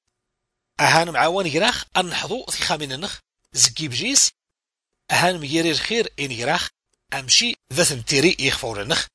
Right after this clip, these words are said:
ذوارو النخ ذو أمشي ذا خي تيري سيدي ربي تبارك وتعالى. أريتني ألو سيدي ربي الإنجيل أريد توصى إمومن إن يصحان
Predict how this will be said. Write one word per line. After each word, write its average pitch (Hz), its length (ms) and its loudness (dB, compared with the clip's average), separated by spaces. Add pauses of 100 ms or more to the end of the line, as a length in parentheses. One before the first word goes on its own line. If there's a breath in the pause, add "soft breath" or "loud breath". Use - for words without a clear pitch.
(400)
ذوارو 110 360 0
النخ - 260 -2 (680)
ذو 160 220 -2
أمشي 220 180 2
ذا 175 100 0
خي 143 140 -2
تيري 208 220 0
سيدي 113 240 4
ربي 110 280 -8 (380)
تبارك 107 540 -2 (220)
وتعالى. 82 400 -4 (1120)
أريتني 226 500 0
ألو 202 180 0
سيدي 170 220 2
ربي 160 200 -2
الإنجيل 165 500 -2
أريد 160 180 0
توصى 220 540 4 (180)
إمومن 143 460 -8 (360)
إن 131 160 -4
يصحان 165 720 2